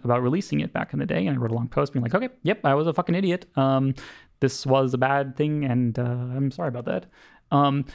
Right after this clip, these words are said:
but I think there's nuance to why I decided not to release G P T two that then did not apply, at least not in the same capacity to what we're doing in Eleuther. Uh, I'm gonna get to that in a second. So,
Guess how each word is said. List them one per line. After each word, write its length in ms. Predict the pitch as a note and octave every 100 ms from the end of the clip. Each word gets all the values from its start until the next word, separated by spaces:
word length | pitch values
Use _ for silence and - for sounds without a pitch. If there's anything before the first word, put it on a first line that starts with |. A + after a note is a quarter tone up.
| - -
but 300 | C#3+ D3 D#3+
I 120 | D3
think 440 | F3 E3 C#3+ -
there's 240 | D3 B2+ C3+
nuance 540 | C#3+ E3 E3 E3+ -
to 320 | - B2+ B2
why 420 | A#2+ A#2+ B2 C3+ D3+
I 60 |
decided 320 | D3+ - D3
not 160 | C#3 C3+
to 80 | C#3+
release 200 | C3+ B2+
G 120 | B2+
P 120 | A#2+ B2+
T 140 | -
two 320 | - D#3 F#3
that 220 | C#3+ A#2
then 240 | C3+ B2 A#2
did 180 | B2 B2+
not 380 | B2 B2 A#2+ -
apply, 880 | A#2+ - A#2+ A#2 A2+ A#2 A#2 A3 - _ _ -
at 80 | B2+
least 240 | C#3+ C#3
not 140 | C3
in 100 | C3
the 80 | B2
same 460 | A#2 C3 B2+ C#3+ D3
capacity 480 | C#3+ C#3 C3+ - C#3
to 80 | B2+
what 140 | B2
we're 100 | A#2+
doing 180 | B2 A#2+
in 120 | A#2+
Eleuther. 340 | B2 C3+ G3 - - - _ _
Uh, 360 | B2+ A#2 A#2 A#2+
I'm 100 | B2+
gonna 140 | B2+ A#2+
get 140 | A#2
to 60 | A#2
that 100 | A2+
in 60 |
a 40 | A2+
second. 380 | A#2+ A#2+ D3+ - - - - _
So, 400 | - D3+ C#3 C3+